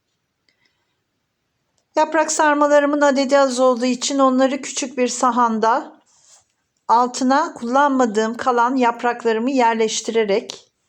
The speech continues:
üzerlerine dolmalarımı sıralıyorum. Kısık ateşte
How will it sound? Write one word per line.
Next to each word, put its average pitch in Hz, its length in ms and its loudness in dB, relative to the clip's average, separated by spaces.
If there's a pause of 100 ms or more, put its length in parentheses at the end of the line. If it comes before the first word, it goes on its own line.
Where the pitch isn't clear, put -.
(1000)
üzerlerine 226 1040 0 (720)
dolmalarımı 240 600 2
sıralıyorum. 208 920 0 (2000)
Kısık - 340 -4
ateşte 226 840 -2